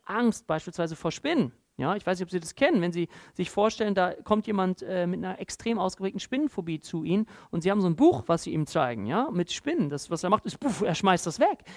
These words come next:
Er schmeißt es direkt auf den Boden und das, was passiert, ist totale Angst, totale Panik, totale Furcht.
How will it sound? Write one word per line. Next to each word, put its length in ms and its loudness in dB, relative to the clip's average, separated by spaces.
Er 80 -4
schmeißt 220 2
es 40 -10
direkt 240 -2
auf 120 -2
den 80 2
Boden 260 4
und 100 4
das, 140 2
was 100 -4
passiert, 280 -6
ist 100 -10
totale 420 0
Angst, 300 -2
totale 380 2
Panik, 360 0
totale 460 -4
Furcht. 640 -2